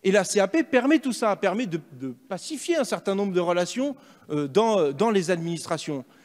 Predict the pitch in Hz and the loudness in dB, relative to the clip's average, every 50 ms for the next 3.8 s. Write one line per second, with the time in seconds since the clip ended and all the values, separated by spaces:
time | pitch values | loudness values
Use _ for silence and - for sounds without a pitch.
0 | _ _ _ _ - - 190 - - 240 247 233 214 185 - - 226 220 202 165 | _ _ _ _ -2 -2 -2 -2 0 0 2 2 2 0 0 -2 0 0 0 -2
1 | - - - - - - _ - - - _ _ _ - - - - - 202 - | -6 -14 -20 -20 -20 -20 _ -20 -20 -20 _ _ _ -20 -20 -14 -8 -6 -6 -4
2 | - 240 220 226 240 226 - 240 226 - - - 240 262 247 190 185 170 175 170 | -2 -4 -4 -2 -2 -2 0 0 -2 -2 -2 -2 0 0 2 2 2 2 2 -2
3 | - 202 170 151 175 170 156 - 165 147 131 - - - - | -2 -8 -4 -2 -2 -2 -2 -2 -2 -4 -4 -6 -16 -20 -20